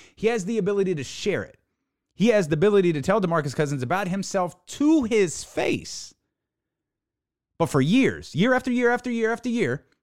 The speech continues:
he chose not to. If you recall, I believe it was anywhere from seven to ten days before DeMarcus Cousins was traded to New Orleans. Both James Ham and Mark Stein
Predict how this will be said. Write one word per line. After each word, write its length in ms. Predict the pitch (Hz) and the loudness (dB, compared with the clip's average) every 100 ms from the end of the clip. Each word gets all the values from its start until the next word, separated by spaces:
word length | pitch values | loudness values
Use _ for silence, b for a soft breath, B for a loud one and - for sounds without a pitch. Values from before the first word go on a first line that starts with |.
| _ | _
he 100 | - | -10
chose 240 | 175 214 | -2 -2
not 200 | 196 202 - | -2 -6 -6
to. 180 | - - _ _ _ _ _ _ | -14 -14 _ _ _ _ _ _
If 60 | - | -12
you 80 | 131 | -8
recall, 580 | 135 240 220 151 151 - | -4 -2 0 -2 -4 -8
I 60 | |
believe 240 | 147 190 180 | 0 2 2
it 80 | 151 | 0
was 640 | 135 110 - - - - 202 | -2 -4 -10 -10 -10 -12 -6
anywhere 400 | 233 262 233 226 | -2 0 0 0
from 120 | 185 | -2
seven 280 | - 202 208 | -2 -4 -4
to 80 | |
ten 200 | - 185 | -6 -6
days 500 | 170 135 85 - - _ _ _ _ _ - | -2 -4 -4 -12 -18 _ _ _ _ _ -10
before 280 | 120 165 160 | -2 2 4
DeMarcus 360 | 160 156 143 | 2 0 -2
Cousins 360 | - 143 143 113 | -2 -2 -2 -6
was 100 | 110 | -8
traded 320 | - 190 107 | -2 -2 -2
to 100 | 95 | -4
New 80 | 110 | -4
Orleans. 460 | 147 123 62 - _ _ _ _ _ _ _ _ _ _ _ _ _ - | -2 -4 -6 -16 _ _ _ _ _ _ _ _ _ _ _ _ _ 0
Both 260 | 127 113 104 | 2 2 -2
James 380 | 98 147 202 | -2 -2 0
Ham 360 | 214 196 170 196 _ _ _ _ _ _ _ _ | -2 -2 -2 -4 _ _ _ _ _ _ _ _
and 120 | 95 95 | -8 -2
Mark 260 | 139 190 | 0 0
Stein 520 | - 190 156 92 - | -2 -2 -2 -4 -10